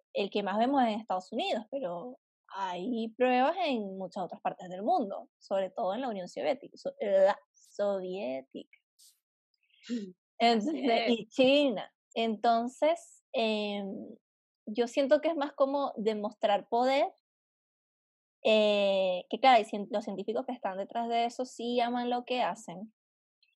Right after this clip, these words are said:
Speaker 1: y aman realmente
Speaker 2: Claro.
Speaker 1: lo que significa, eh, descubrir algo que, que de pronto era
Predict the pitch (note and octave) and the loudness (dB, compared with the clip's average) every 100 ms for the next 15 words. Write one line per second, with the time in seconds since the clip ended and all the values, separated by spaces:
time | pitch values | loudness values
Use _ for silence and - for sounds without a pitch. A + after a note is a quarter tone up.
0 | _ _ _ G#3+ G3+ G#3 G3+ G3 G#3 G#3 | _ _ _ -4 2 2 2 0 -2 2
1 | A3+ A3 A3 A3 A#3+ A#3 B3 A3+ G#3 F#3+ | 2 2 -2 -4 -6 -6 -6 -4 -6 -8
2 | F#3 A3 G#3+ A3+ A3+ A#3 _ - G3+ G3 | -8 -10 -2 0 2 -2 _ -6 -4 -2
3 | F#3 F3+ F#3+ G#3+ - A#3 G#3 G#3+ A#3 C4+ | 0 -2 -4 -8 -8 -6 -2 0 -2 -4
4 | _ _ _ _ _ _ _ _ _ - | _ _ _ _ _ _ _ _ _ 4
5 | G3+ G3 G3+ A#3 A3 G#3 G3 F3+ F3+ - | 4 4 2 4 6 6 6 4 -2 -4
6 | G3+ G3 F#3+ F#3+ G3+ G3+ G#3+ A3 G#3+ G#3+ | -4 -2 -4 0 2 2 2 2 2 2
7 | A3 A3 | 0 -2